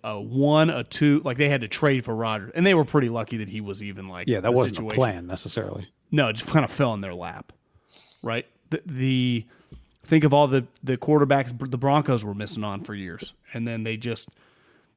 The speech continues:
Speaker 1: they swung and missed on Rodgers, and they got a little lucky that the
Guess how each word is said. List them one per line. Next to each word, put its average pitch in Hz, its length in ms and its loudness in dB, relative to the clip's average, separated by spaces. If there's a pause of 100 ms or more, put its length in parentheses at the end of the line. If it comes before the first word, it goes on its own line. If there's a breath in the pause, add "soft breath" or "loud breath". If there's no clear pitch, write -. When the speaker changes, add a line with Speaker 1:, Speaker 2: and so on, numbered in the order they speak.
(140)
Speaker 1:
they 110 140 -6
swung 151 400 2
and 147 160 4
missed 147 180 0
on 139 140 2
Rodgers, 139 560 0 (160)
and 127 100 -4
they 139 80 2
got 135 140 2
a 123 40 -2
little 139 240 2
lucky 139 360 2
that 123 240 -4
the 113 260 -4